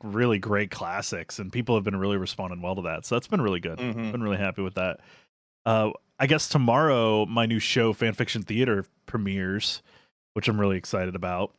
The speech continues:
Speaker 2: Dude,
Speaker 1: So
Speaker 2: I can't wait for people to see that, man.
Speaker 1: I hope people
Speaker 2: I
Speaker 1: like
Speaker 2: can't
Speaker 1: it.
Speaker 2: wait. It's hilarious to me.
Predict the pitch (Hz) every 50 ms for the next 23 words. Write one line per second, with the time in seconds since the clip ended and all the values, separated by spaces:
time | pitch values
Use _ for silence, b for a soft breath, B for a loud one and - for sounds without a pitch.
0 | - 123 151 175 180 202 190 170 165 147 170 156 202 190 170 170 170 156 165 156
1 | - 156 156 147 143 131 135 - 147 143 135 127 123 113 117 120 120 123 120 120
2 | - - _ _ _ _ _ _ _ _ _ _ _ _ _ _ _ _ _ _
3 | _ - 170 185 220 269 - - 180 131 - 95 - 85 87 90 147 110 113 127
4 | 127 - _ _ _ _ _ - - 151 143 - - 156 156 139 123 123 117 113
5 | 110 95 92 92 - - 120 104 104 98 90 92 87 -